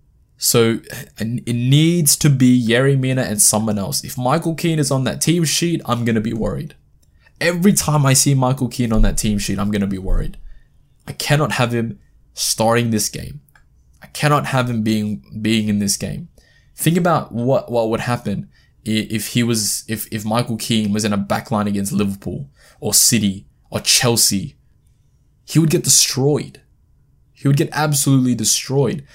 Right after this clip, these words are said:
And Brighton are no exception, because Brighton are a very good attacking outlet. They're a good attacking team. So you cannot have a defensive liability against a good attacking team. I don't know what Keno's doing in, in training,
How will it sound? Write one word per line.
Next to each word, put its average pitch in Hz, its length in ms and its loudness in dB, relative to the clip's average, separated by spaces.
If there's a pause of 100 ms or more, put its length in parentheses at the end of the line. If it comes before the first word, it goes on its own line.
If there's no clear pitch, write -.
(160)
And 120 160 -2
Brighton 156 380 2
are 151 60 2
no 143 160 2
exception, 135 600 -2 (320)
because 120 220 0
Brighton 131 320 2
are 147 140 2
a 143 60 4
very 131 280 4
good 127 200 0
attacking 131 440 -4
outlet. 104 380 -2
They're 117 120 2
a 123 60 0
good 139 300 0
attacking 120 440 -6
team. 110 440 -2 (840)
So - 160 -2
you 110 180 4
cannot 147 320 0
have 131 180 0
a 113 60 0
defensive 117 560 0
liability 123 760 0 (380)
against 135 260 -2
a 131 80 0
good 127 260 0
attacking 117 400 -4
team. 107 440 0 (1160)
I 110 80 -2
don't 127 100 2
know 139 80 4
what 143 180 4
Keno's 156 420 2
doing 151 220 2
in, 151 200 0
in 123 200 -2
training, 175 540 -2